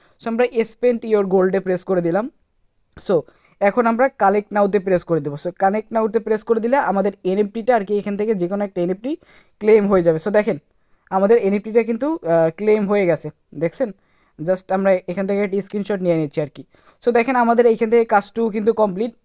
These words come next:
<clears throat> এখন আপনারা চাইলে রেফার করতে পারেন, রেফার করলে হয়তোবা maybe কো-, কোনো কিছু দেয় আর কি, <clears throat> কারণ আমি যাই না, আমি এখনও এটা দে-, মানে, শেয়ার করি না আর কি।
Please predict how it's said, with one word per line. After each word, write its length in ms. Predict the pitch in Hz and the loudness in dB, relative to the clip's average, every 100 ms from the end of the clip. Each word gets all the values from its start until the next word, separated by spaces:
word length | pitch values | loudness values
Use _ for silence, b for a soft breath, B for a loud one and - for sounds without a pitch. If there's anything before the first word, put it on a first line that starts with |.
| - | -6
<clears throat> 320 | 208 190 - | -4 -4 -2
এখন 360 | 196 190 285 254 _ | -2 2 0 -2 _
আপনারা 320 | 156 165 233 233 | -4 -2 0 2
চাইলে 320 | 208 214 208 | 2 2 2
রেফার 240 | 185 202 | 2 2
করতে 240 | 202 185 180 | 0 -2 0
পারেন, 160 | 175 | 2
রেফার 280 | 170 170 226 226 B B B - | 0 0 -2 -2 B B B -2
করলে 260 | 226 254 | 2 4
হয়তোবা 420 | 233 202 196 233 240 | 4 2 2 2 2
maybe 380 | 220 220 220 | 0 -2 -4
কো-, 180 | 190 202 - | -6 -10 -6
কোনো 160 | 190 | -4
কিছু 200 | 196 190 | -4 -4
দেয় 360 | 180 180 196 160 | -2 2 4 2
আর 80 | 147 | -2
কি, 200 | 240 240 - | -10 -18 -4
<clears throat> 220 | 202 196 | -2 0
কারণ 220 | 196 190 | 2 2
আমি 120 | 196 185 | 0 2
যাই 240 | 196 180 | 2 4
না, 180 | 170 233 - | 0 -6 -10
আমি 220 | 156 160 | -6 -4
এখনও 260 | 180 180 | -4 -2
এটা 240 | 165 170 156 | 0 0 -2
দে-, 440 | 151 151 165 170 | -4 -4 -4 -4
মানে, 180 | 170 170 | -4 -6
শেয়ার 240 | - 202 | 0 0
করি 180 | 196 180 | 4 2
না 100 | 147 | 2
আর 80 | 131 | -4
কি। 120 | - | -8